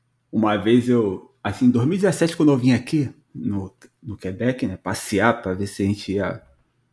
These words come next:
gostar da cidade, a gente foi num shopping aqui, aí tinha uma, essa, essas ilhas que tem dentro do shopping de sorveteria. Aí eu falei,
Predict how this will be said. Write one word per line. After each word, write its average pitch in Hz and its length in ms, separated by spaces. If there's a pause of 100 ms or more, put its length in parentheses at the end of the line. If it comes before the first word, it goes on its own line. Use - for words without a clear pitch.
(360)
gostar 87 360
da 92 120
cidade, 104 580 (1600)
a 85 80
gente 104 160
foi 104 140
num 101 140
shopping 98 400
aqui, 104 360
aí 107 120
tinha 104 340
uma, 104 600 (120)
essa, - 220 (260)
essas 127 380
ilhas 120 380
que - 160
tem 104 200
dentro 101 280
do 95 140
shopping 127 420 (800)
de 95 640
sorveteria. 101 840 (880)
Aí 95 160
eu 90 60
falei, 90 420